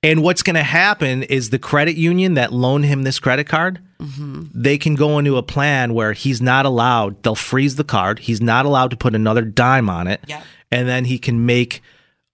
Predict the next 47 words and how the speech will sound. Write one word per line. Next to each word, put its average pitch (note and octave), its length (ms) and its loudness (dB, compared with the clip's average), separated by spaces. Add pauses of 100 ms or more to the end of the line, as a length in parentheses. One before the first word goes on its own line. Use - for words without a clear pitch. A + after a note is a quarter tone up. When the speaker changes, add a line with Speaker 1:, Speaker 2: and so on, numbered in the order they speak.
(320)
Speaker 1:
a A#2+ 60 0
minimum C3 440 0
payment A#2 440 2
of G2 260 -6 (220)
however A#2+ 460 -2
much. F#2 420 -4 (400)
When E3 260 2
you A#3 140 2
get F#3 240 0
into D#3+ 200 0
this D#3 160 0
position, C3 680 -2 (280)
as C#3 160 0
soon F#3+ 280 0
as A3 140 -2
seven F3+ 440 0
years D#3+ 380 0
hits, C#3 480 -2 (600)
it C3 120 0
falls D#3 420 2
off D#3 240 2
your C#3 80 0
credit B2 300 0
report. - 460 -8 (640)
Speaker 2:
Oh, - 40 -2
Speaker 1:
They C3+ 120 4
Speaker 2:
really? F#3+ 80 -6
Speaker 1:
cannot E3 520 2
come E3 200 0
Speaker 2:
I D#3+ 40 2
didn't D#3 100 2
Speaker 1:
after D#3 200 -2
Speaker 2:
know D3+ 60 2
Speaker 1:
you D3 60 2
Speaker 2:
that. D3 60 0
Speaker 1:
in C#3 80 -2
collections. C#3 640 -2 (120)
After E3+ 440 0
a D#3+ 40 -2
seven, D#3+ 520 -2
I A#2+ 80 -2
think D3 180 -2
it's C3 100 -4
seven D#3+ 320 0
or E3 60 0
nine C#3+ 280 0
years A#2 360 -2